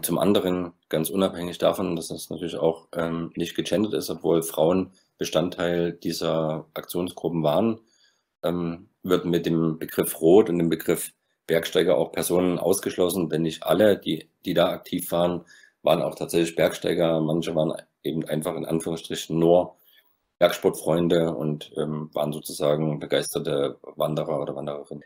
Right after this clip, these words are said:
Genau, also dieser Begriff ist in D-D-R-Zeiten geprägt von Max Zimmering, einem Dichter oder einem Schriftsteller, der in Pirna geboren, äh, wurde, jüdischer Kommunist, dem es neunzehnhundertdreiunddreißig gelingt,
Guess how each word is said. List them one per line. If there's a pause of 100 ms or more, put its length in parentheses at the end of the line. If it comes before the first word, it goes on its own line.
(100)
Genau,
also
dieser
Begriff
ist (280)
in
D-D-R-Zeiten
geprägt
von (160)
Max
Zimmering, (160)
einem (160)
Dichter
oder
einem
Schriftsteller, (520)
der
in
Pirna
geboren, (140)
äh,
wurde, (180)
jüdischer
Kommunist, (360)
dem
es
neunzehnhundertdreiunddreißig
gelingt,